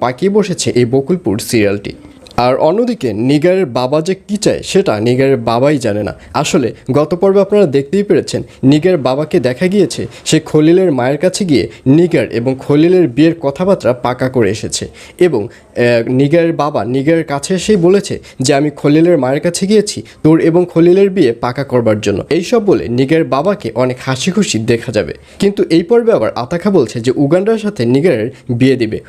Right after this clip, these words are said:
উগান্ডার সাথে যদি নিগারের বিয়ে না দেওয়া হয়, তাহলে, আহ, আতাখার যে মান সম্মান রয়েছে, সব কিছু নিচে পড়ে যাবে, তার মান সম্মান আর উপরে উঠবে না। আসলে আতাখা তার মেয়েকে নিয়ে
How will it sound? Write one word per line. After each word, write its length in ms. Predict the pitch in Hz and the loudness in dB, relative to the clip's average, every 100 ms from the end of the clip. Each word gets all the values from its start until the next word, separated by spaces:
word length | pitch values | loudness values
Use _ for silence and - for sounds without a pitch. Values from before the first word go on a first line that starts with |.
| - | -2
উগান্ডার 400 | 147 160 170 185 | 2 2 0 -4
সাথে 280 | 208 175 117 | -4 -4 -2
যদি 220 | 120 120 | 0 2
নিগারের 340 | 120 135 135 | 2 2 0
বিয়ে 180 | 127 131 | 0 0
না 240 | 117 117 | 2 0
দেওয়া 180 | 151 196 | 0 -2
হয়, 160 | 127 98 - - | -2 -6 -8 -4
তাহলে, 320 | 151 175 104 - - - | 0 2 0 -4 -16 -4
আহ, 340 | 110 110 107 | 0 0 0
আতাখার 440 | 117 123 160 190 175 | -2 -2 -2 0 0
যে 120 | 127 | 0
মান 240 | 107 110 | 0 -2
সম্মান 340 | 135 160 170 190 | -2 0 2 2
রয়েছে, 340 | 160 117 104 - - | 0 -2 -8 -12 -8
সব 240 | - 147 | -4 -2
কিছু 280 | 208 202 123 | -2 -2 0
নিচে 300 | 127 139 151 | 2 2 0
পড়ে 220 | 139 120 | 0 0
যাবে, 240 | 110 - - | 0 -4 -4
তার 140 | 120 113 | -2 0
মান 220 | 117 127 | -2 -2
সম্মান 320 | - 180 131 | 0 0 2
আর 100 | 101 - | -2 -4
উপরে 300 | 127 120 110 | -4 0 0
উঠবে 220 | 107 92 | 0 -4
না। 120 | - - - - | -4 -12 -16 -6
আসলে 380 | 165 170 165 - | -4 0 0 0
আতাখা 400 | 127 127 - 113 | -4 -4 -4 -2
তার 200 | 117 117 | 0 2
মেয়েকে 320 | 117 139 202 | 2 2 2
নিয়ে 160 | 135 | 2